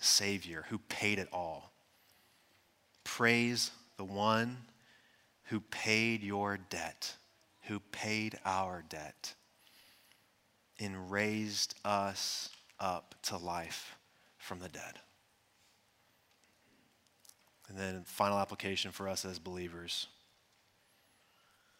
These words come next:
Remember that you are, you were these outcasts. Let's go tell the sick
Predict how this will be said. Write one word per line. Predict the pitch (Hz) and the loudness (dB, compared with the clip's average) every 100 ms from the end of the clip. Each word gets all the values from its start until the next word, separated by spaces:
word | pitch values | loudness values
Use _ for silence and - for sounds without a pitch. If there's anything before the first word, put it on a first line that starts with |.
| - | -8
Remember | 101 104 110 131 113 104 | -4 2 2 2 0 0
that | 95 92 78 | 0 -2 -2
you | 98 107 117 101 92 95 | -4 0 0 0 -4 -4
are, | - - 101 95 85 - - - - - _ _ - | 2 4 6 4 -2 -10 -18 -18 -20 -20 _ _ -2
you | 110 131 110 98 | 2 2 2 0
were | 98 110 104 98 | 2 4 4 2
these | 87 101 98 - - | 0 0 0 0 0
outcasts. | 92 - - 82 78 - - - - - _ _ _ _ _ - _ _ _ _ _ _ _ _ _ _ _ - _ _ _ _ _ _ _ _ _ _ _ _ _ _ - - | -4 -4 -4 -4 -2 -2 0 0 -2 -8 _ _ _ _ _ -20 _ _ _ _ _ _ _ _ _ _ _ -20 _ _ _ _ _ _ _ _ _ _ _ _ _ _ -8 0
Let's | 123 - | 2 2
go | - 117 110 | 2 4 4
tell | 107 - 107 104 95 90 87 - - - - _ | 2 4 6 6 4 0 -6 -18 -20 -20 -20 _
the | 98 | 2
sick | 95 - 117 98 - | 8 8 6 2 -4